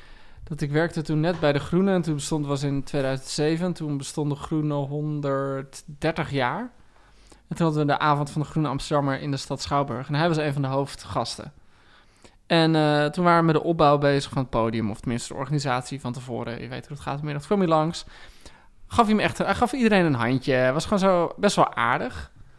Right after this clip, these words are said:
En vervolgens zei hij, "Ja, ik ga nog even naar mijn hotelkamer. Ik ben zo weer terug." En toen kwam hij dus terug van zijn hotelkamer. Toen had hij een soort van hele grote parka met een capuchon gewoon zo over zijn hoofd. En was hij totaal niet meer aanspreekbaar. En toen werd hij dus geïnterviewd.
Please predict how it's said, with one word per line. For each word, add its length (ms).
En 300
vervolgens 320
zei 120
hij, 80
"Ja, 140
ik 100
ga 100
nog 120
even 180
naar 100
mijn 120
hotelkamer. 840
Ik 80
ben 120
zo 120
weer 100
terug." 240
En 100
toen 120
kwam 180
hij 100
dus 160
terug 260
van 100
zijn 120
hotelkamer. 440
Toen 60
had 100
hij 100
een 60
soort 160
van 120
hele 140
grote 240
parka 480
met 120
een 60
capuchon 580
gewoon 180
zo 140
over 260
zijn 140
hoofd. 400
En 80
was 100
hij 100
totaal 440
niet 200
meer 460
aanspreekbaar. 840
En 100
toen 80
werd 120
hij 80
dus 120
geïnterviewd. 640